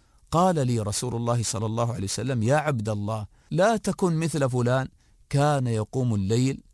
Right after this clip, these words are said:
فترك قيام الليل.'" يعني هذا شيء، يعني، فيه خسارة طبعًا عظيمة. ولهذا عائشة رضي الله عنها أيضًا، يعني، قالت لواحد من التابعين:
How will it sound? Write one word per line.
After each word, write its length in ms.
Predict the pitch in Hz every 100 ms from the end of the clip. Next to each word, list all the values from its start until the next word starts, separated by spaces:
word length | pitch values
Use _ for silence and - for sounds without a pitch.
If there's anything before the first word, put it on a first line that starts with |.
| _ _ _
فترك 580 | - 113 135 120 107 104
قيام 400 | - 107 113 110
الليل.'" 360 | - 110 101 - _ _ _ 65 57 -
يعني 380 | 50 120 123
هذا 160 | 147 151
شيء، 360 | 135 180 180 - -
يعني، 200 | - 139
فيه 140 | 214
خسارة 460 | 196 185 226 233 185
طبعًا 340 | 160 156 127
عظيمة. 360 | 131 180 110 - - _ _ _ _ _ _ _ -
ولهذا 340 | 135 175 170
عائشة 340 | 151 180 - 135
رضي 220 | 123 117
الله 140 | 110
عنها 300 | 117 117 104
أيضًا، 340 | 120 104 110 196 _ _ _ _ -
يعني، 320 | 110 104 104
قالت 400 | 104 135 117 107
لواحد 440 | 101 104 117 101 95
من 120 | 98
التابعين: 640 | 98 - 95 95 104 98